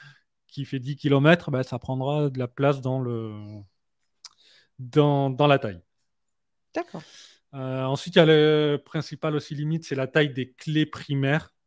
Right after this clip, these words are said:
Speaker 1: Dynamo D B travaille du coup avec, euh, des clés primaires comme beaucoup de, de bases de données. Ces clés primaires sont composées d'une, euh,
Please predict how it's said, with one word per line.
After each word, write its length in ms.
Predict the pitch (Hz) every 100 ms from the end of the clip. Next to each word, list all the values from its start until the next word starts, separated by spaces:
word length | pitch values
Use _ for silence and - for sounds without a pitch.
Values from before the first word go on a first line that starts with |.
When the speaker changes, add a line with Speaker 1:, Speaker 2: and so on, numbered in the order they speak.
| _ _ 170
Speaker 1:
Dynamo 540 | 131 123 160 165 170
D 180 | 147 156
B 340 | 165 180 185
travaille 540 | - - 143 135 147 143
du 160 | 127
coup 260 | - 151 147
avec, 400 | 117 110 _ 127
euh, 400 | 117 113 107 104
des 120 | 110
clés 140 | -
primaires 420 | 117 - 120 123 -
comme 280 | 101 98
beaucoup 380 | 98 107 - 110
de, 280 | 101 101 104
de 100 | 107
bases 260 | 107 117 104
de 80 | 107
données. 440 | 104 123 151 175 _ _ - - - - _ _ -
Ces 180 | -
clés 160 | 175 180
primaires 380 | 180 180 185 180
sont 140 | 160
composées 600 | - 147 - 147 143 160
d'une, 540 | 135 123 131 135 135 127
euh, 480 | 123 120 120 120